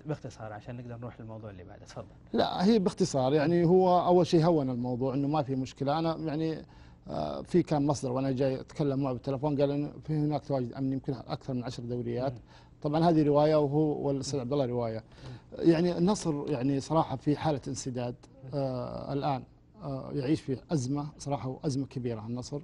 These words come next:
Speaker 2: وليست وليدة هذه اللحظة، بل هي من تقريبًا خمسة عشر سنة. وأنا أستغرب لأن قال الأستاذ عبد الله القريني،
Speaker 1: سلمان
Speaker 2: تعودنا
Speaker 1: القريني.
Speaker 2: سلمان القريني، آسف.
Speaker 1: مم.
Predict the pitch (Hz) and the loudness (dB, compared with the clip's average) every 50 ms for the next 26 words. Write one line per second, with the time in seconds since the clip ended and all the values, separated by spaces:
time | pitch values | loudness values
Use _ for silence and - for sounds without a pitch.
0 | - - - - - - - - - - 135 147 170 180 156 - 156 - - 143 | -12 -20 -20 -20 -20 -20 -20 -20 -12 -4 2 4 4 4 4 2 -2 -2 -2 0
1 | 139 139 117 123 - - 131 123 123 123 120 123 127 - - 151 151 131 131 131 | 0 0 -2 -4 -6 -4 -4 -2 -2 -2 -2 -2 -4 -4 0 -2 0 0 0 0
2 | 131 151 151 147 135 135 139 135 - - - - - 143 156 139 139 131 - 135 | 2 2 2 2 0 0 -2 -4 -6 -10 -14 -10 -2 0 0 0 0 -2 -6 -8
3 | 123 - 175 160 135 117 - 123 117 - 143 139 127 120 127 135 147 147 131 120 | -6 -2 -2 -2 -2 -2 -6 -10 -8 -6 -6 -4 -4 -4 -4 -2 -2 -2 -4 -4
4 | - - 170 156 151 139 127 131 127 131 135 135 135 131 123 131 147 139 135 131 | -4 -4 -2 0 0 0 0 -2 -4 -4 -4 -4 -4 -4 -2 -2 -2 -2 -2 -4
5 | - - 143 135 127 123 131 131 127 120 117 135 156 156 147 143 139 131 - - | -8 -8 -8 -6 -6 -6 -4 -4 -6 -6 -4 -2 -2 0 0 -2 -2 -4 -8 -14
6 | - - - - - - 131 - 120 143 175 180 160 170 170 - 113 107 98 160 | -20 -20 -20 -20 -16 -14 -10 -2 4 6 6 6 6 4 2 0 -4 -8 -6 -6
7 | - - 160 156 147 139 131 117 123 123 117 117 117 - - 135 | -2 0 0 2 2 0 0 -2 -2 -2 -4 -4 -6 -8 -10 -14